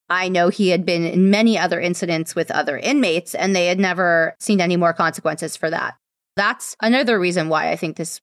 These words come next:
unfolded differently. In that week before he-, Jesse's hearing, I also sent the D A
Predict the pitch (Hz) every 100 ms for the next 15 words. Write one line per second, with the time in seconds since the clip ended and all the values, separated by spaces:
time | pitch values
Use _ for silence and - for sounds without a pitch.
0 | - 190 180 190 175 165 147 160 131 131
1 | 120 117 - _ _ _ _ _ _ _
2 | 220 233 220 196 190 202 233 240 - 202
3 | - 220 208 214 185 190 175 175 165 240
4 | 226 135 135 180 _ _ _ - 196 -
5 | 208 214 226 202 - 208 190 - - 190
6 | 165 160 156 180 170 156 151